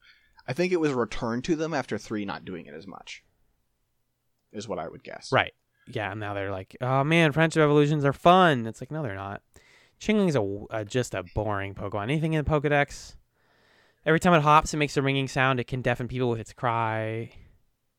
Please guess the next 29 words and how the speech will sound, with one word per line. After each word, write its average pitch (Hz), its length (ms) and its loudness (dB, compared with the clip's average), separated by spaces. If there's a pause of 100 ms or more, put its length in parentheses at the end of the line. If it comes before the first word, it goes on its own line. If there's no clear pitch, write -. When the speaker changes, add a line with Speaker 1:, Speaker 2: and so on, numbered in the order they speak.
(300)
Speaker 2:
There's 120 160 0
an 113 80 -8
orb 117 260 0
inside 117 300 -6
its 113 140 -8
mouth. 107 300 -6
The 113 100 -12
orb 113 220 -6
bounces 104 360 -10
around. 107 280 -8
It's 147 120 2
a 156 60 6
bell. 120 540 8
It's, 143 240 -2
you're 160 80 6
describing 165 400 4
a 127 60 4
bell. 135 500 4
Speaker 1:
Mm-hmm. 160 200 -10 (800)
Yep. 196 200 -4 (520)
Speaker 2:
I, 131 380 2
I 156 60 0
used 143 200 -2
to 156 40 -4
have 143 160 2
a 139 40 2
bell 110 120 6
like 95 160 0
this. - 380 -6